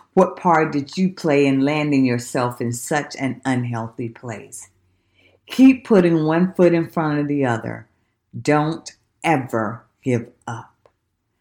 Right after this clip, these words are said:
My final point, when you persevere and live your ordinary life,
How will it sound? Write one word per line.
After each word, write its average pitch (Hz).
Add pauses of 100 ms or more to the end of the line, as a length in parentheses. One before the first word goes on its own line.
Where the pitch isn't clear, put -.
(160)
My 151 (120)
final 196
point, 107 (880)
when 190
you 208
persevere 170
and 139
live 165
your 151
ordinary 135
life, 123